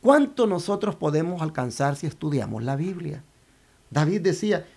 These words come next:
"Yo me he alimentado de ellas y he encontrado que son más dulces que la miel. He adquirido inteligencia de los mandamientos que he encontrado allí. De manera que aborrezco todo camino de mentira".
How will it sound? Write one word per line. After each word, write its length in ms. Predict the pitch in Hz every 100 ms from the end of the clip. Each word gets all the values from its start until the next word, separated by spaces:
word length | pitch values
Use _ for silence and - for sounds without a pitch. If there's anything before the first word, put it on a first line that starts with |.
| -
"Yo 220 | 120 196
me 100 | 185
he 60 |
alimentado 680 | 170 175 160 156 175 196 190
de 240 | 160 165 233
ellas 440 | 262 226 151 - _ _ _ _ _ _
y 180 | 143 139
he 80 | 156
encontrado 580 | 160 151 143 175 180 160
que 100 | 135
son 300 | 175 180 180 -
más 440 | - 139 190 180 135
dulces 520 | 247 302 196 151 131
que 140 | -
la 140 | 147 147
miel. 460 | 156 254 262 - - _ _
He 120 | - 185
adquirido 540 | 208 - 190 240 240
inteligencia 1120 | 214 208 175 165 151 220 330 277 - 123 - - _ _ _ _ _ -
de 160 | 135
los 120 | 165 147
mandamientos 720 | 165 156 151 202 277 262 156
que 100 | 190
he 20 |
encontrado 560 | 185 185 165 185 196 190
allí. 360 | 180 269 240 - _ _ _ _ _ _ -
De 140 | 139
manera 340 | 135 147 175
que 240 | 175 143 - - _ _ _ -
aborrezco 580 | 120 107 113 143 - 113
todo 240 | 123 123
camino 420 | 120 110 127 127
de 100 | 107
mentira". 520 | 113 117 - 175 139